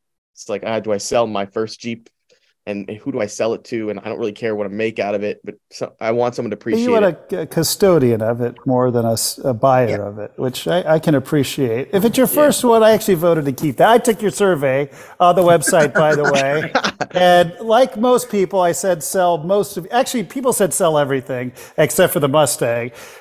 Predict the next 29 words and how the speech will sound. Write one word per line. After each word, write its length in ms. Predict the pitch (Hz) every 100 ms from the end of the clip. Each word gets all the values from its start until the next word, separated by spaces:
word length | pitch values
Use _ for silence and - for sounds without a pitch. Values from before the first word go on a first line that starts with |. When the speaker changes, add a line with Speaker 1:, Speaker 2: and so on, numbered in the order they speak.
| -
Speaker 2:
which 200 | 220 220
I 240 | - 302
think 220 | 269 247 214
if 120 | 175
something's 360 | 196 170 147
really 260 | 131 170 165
close 300 | - 170 147
to 80 | -
your 80 | 135
heart 340 | 123 135 127
that, 320 | 135 123 120 135
uh, 340 | 123 120 120
you 160 | 160 151
know, 160 | 117 123
it's 160 | 131
okay 240 | 139 143 127
to, 180 | 120
to 180 | 123 -
keep 300 | 123 143 123
it. 100 | 117 - - -
By 120 | 302
the 100 | 311
way, 140 | 294 208
is 140 | -
your 100 | 320
friend, 460 | - 285 277 262 226
uh, 300 | 214 214 208
that, 240 | 196 196
that 80 | 180